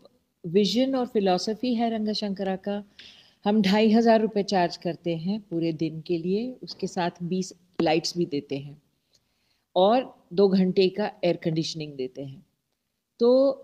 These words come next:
और ten percent of your ticket charges, that's all we take। We don't allow any troupe to charge more than, now we have changed it to five hundred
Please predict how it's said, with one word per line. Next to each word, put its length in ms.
और 220
ten 240
percent 380
of 200
your 100
ticket 300
charges, 600
that's 200
all 180
we 140
take। 140
We 140
don't 240
allow 420
any 220
troupe 340
to 60
charge 420
more 380
than, 260
now 320
we 160
have 60
changed 440
it 80
to 60
five 300
hundred 240